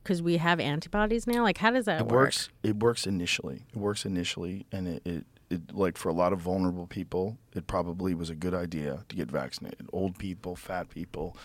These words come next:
Speaker 2: people that were, uh, that had various diseases.
Speaker 1: Yeah.
Speaker 2: Uh, the problem is it didn't last for very long. It didn't last for nearly as long as they wanted, and then you'd get your second shot, and that didn't last for, and now,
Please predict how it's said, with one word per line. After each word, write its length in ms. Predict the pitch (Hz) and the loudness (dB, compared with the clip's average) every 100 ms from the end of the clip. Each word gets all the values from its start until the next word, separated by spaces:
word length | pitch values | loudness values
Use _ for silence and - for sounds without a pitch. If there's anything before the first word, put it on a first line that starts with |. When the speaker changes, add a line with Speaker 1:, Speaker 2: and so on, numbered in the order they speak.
| - - | -20 -14
Speaker 2:
people 220 | 113 101 90 | -10 -6 -2
that 120 | 76 | 0
were, 440 | 82 85 73 60 | 0 0 0 0
uh, 60 | 50 - | -2 -4
that 120 | 76 | -4
had 380 | 85 67 58 - _ - | -4 -6 -8 -16 _ -10
various 340 | - 101 101 92 | -4 0 0 -2
diseases. 640 | 98 92 90 82 90 90 - - | -8 -6 -6 -6 -8 -10 -14 -8
Speaker 1:
Yeah. 300 | 151 151 127 135 - - - _ _ | -2 0 0 -4 -10 -20 -20 _ _
Speaker 2:
Uh, 200 | - 127 | 4 6
the 120 | 110 110 | 6 4
problem 460 | - 135 127 117 | 6 8 8 6
is 180 | 117 104 | 4 4
it 140 | 104 | -2
didn't 320 | - 113 107 90 | 2 4 4 4
last 320 | 98 95 - | 4 4 0
for 80 | 98 | -4
very 300 | 92 82 80 | 0 0 2
long. 300 | 80 69 76 | 0 -2 -2
It 40 | |
didn't 180 | 101 98 | 0 4
last 220 | 95 95 | 4 2
for 60 | 98 | 2
nearly 260 | 92 98 | 2 2
as 100 | 95 | 0
long 200 | 95 98 | -2 -2
as 60 | 95 | 0
they 60 | |
wanted, 480 | 98 82 76 82 - | 2 2 2 0 -2
and 120 | - | 0
then 100 | 92 | 2
you'd 200 | 87 85 | 2 2
get 200 | 92 87 | 0 0
your 340 | 76 82 76 57 | 0 0 -2 -6
second 460 | - - 101 98 98 | -8 -4 -2 -2 -4
shot, 340 | - 98 113 | -2 0 0
and 220 | - 87 71 | 0 -4 -4
that 160 | 101 | -4
didn't 240 | 101 107 92 | -2 0 2
last 220 | 85 - | 0 -2
for, 180 | 98 95 | -4 -4
and 120 | 110 104 | 0 2
now, 440 | 104 113 110 107 | 2 2 0 -2